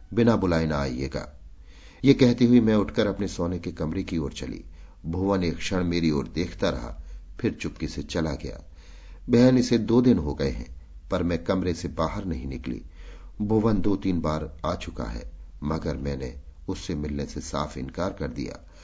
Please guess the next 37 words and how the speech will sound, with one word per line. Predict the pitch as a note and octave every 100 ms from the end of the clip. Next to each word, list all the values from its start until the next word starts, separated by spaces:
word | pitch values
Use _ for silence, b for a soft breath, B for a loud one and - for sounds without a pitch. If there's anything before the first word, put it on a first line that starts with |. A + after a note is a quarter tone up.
| B B -
अब | A#2
शायद | - A2 G2 F2 -
उसे | E2+ F2
फिर | E2 G2 - -
आने | D#2+ D#2
का | E2
साहस | D2+ D2+ C#2 G2+ -
न |
होगा। | D#2+ B1 - - B B B B -
ईश्वर | B2 - A#2
ने | G#2
बड़े | F#2 F2+ E2+
नाजुक | D#2+ E2 G2 F2+
मौके | E2 D2 F2
पर | - C2 - b -
मुझे | E2+ E2
सद्बुद्धि | D#2 D2+ - D2 C2+ A2
प्रदान | - B1 A1+ B1
की, | - - - b b - D#2+
नहीं | D2+ F2
तो | E2 D2
मैं | B1+ C2 A#1 - b b b -
अब | E2+ -
तक | D#2 C#2+
अपना | C#2+ C2
सर्वनाश | C2+ C2 B1+ B1 E2 G2+
कर | - B1+
बैठी | B1 A#1 B1+
होती। | A#1+ A#1+ A1 - b b b b -
विनोद | C3 C3+
प्रायः | - G2+ G#2 G#2
मेरे | G2 F#2
पास | F2 D#2+ E2+ -
ही | -
बैठे | C#2+ -
रहते | B1+ B1 - A#1
हैं, | A1